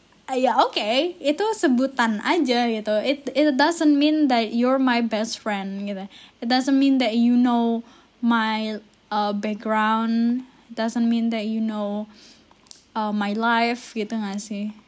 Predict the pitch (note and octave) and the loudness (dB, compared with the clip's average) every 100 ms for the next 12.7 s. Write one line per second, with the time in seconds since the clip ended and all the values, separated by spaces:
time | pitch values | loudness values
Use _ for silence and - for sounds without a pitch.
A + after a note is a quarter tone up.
0 | _ G3+ G3+ G3+ G#3 G3+ G3 - - G3 | _ -8 -6 -4 -4 -4 -6 -10 -14 -12
1 | F3+ G#3+ A3 F#3 G#3 - - - B3 A#3 | -8 -8 -6 -8 -12 -20 -20 -4 0 2
2 | A#3 A#3 A3 A3+ B3+ C#4+ B3+ A#3 B3 B3+ | 2 2 2 2 2 2 0 0 0 -4
3 | - - - D4 D#4 D#4 - D4+ C#4+ C#4 | -10 -16 0 2 2 0 -2 -2 0 2
4 | D4 D4+ E4 C4+ A#3 G#3+ G3+ - - - | 2 4 4 4 4 2 -4 -10 -14 -10
5 | - C4+ A#3 A3 A3 A3 A3 A#3 B3+ B3+ | -4 -2 -2 -4 -6 -6 -4 -4 -4 -8
6 | - - - _ _ - B3+ C4+ D4+ D4+ | -14 -20 -20 _ _ -2 0 2 2 2
7 | C4+ C#4+ E4 F#4 F4 F#4+ - - - _ | 4 4 2 2 2 -2 -6 -20 -20 _
8 | _ - - - C#5 - - - - E4 | _ -20 -20 -14 -14 -14 -20 -18 -14 -6
9 | E4 F4+ C#4 B3+ C4+ D#4 E4+ D4+ C4 B3 | -4 2 2 4 2 2 4 4 4 2
10 | B3 B3 A#3+ - - - D4 D4+ D4+ D4+ | 2 0 -2 -10 -14 -2 2 4 6 4
11 | D#4+ D#4+ D4+ D#4+ G#4 F4+ D4 E4+ - E4+ | 4 2 2 4 4 4 4 2 0 2
12 | E4+ E4 C#4 D#4 F#4+ G#4 F4 | 2 2 2 4 2 2 0